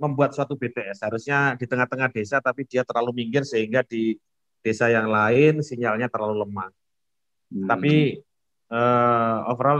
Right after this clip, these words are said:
Speaker 1: kita nggak ada masalah soal sinyal itu karena kita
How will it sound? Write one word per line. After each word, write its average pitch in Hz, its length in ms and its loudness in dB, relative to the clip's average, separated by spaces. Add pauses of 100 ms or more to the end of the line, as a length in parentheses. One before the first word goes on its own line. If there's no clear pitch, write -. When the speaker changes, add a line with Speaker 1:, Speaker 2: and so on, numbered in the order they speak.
Speaker 1:
kita 135 160 -2
nggak 107 160 -6
ada 101 80 -8
masalah 113 400 0 (640)
soal 110 240 -4
sinyal 110 400 -6
itu 110 160 -14
karena 113 240 -6
kita 123 320 -4